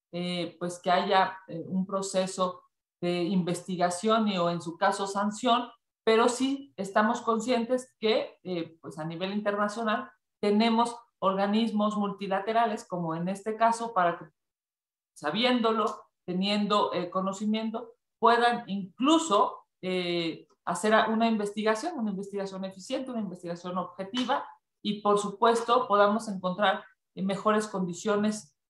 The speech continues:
no solamente me refiero como oposición, sino como país, eh, mejores condiciones para poder desarrollarnos libremente en unas elecciones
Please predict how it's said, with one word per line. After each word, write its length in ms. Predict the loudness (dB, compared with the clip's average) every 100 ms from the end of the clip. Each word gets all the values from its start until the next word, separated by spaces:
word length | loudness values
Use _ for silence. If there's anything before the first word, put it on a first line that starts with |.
| _
no 200 | 4 4
solamente 880 | 6 4 6 4 4 0 0 -2 -2
me 120 | -2
refiero 380 | -2 -2 -2 -2
como 280 | -2 2 2
oposición, 800 | 2 -2 -8 -8 -4 0 0 -2
sino 380 | -6 -2 -2 -2
como 420 | -4 -2 -4 -4
país, 720 | 2 2 4 0 -2 -8 -16 _ _ -10
eh, 300 | -4 -2 -2
mejores 480 | -4 -2 0 2 0
condiciones 600 | -2 -4 -2 -2 -2 -2
para 300 | -2 0 0
poder 280 | 0 0 0
desarrollarnos 760 | -2 -2 -2 0 0 0 -2 -2
libremente 760 | -6 -2 0 0 -2 -6 -8 _ _ -2
en 180 | 4
unas 280 | 6 8 6 4
elecciones 720 | 0 0 0 0 2 2 0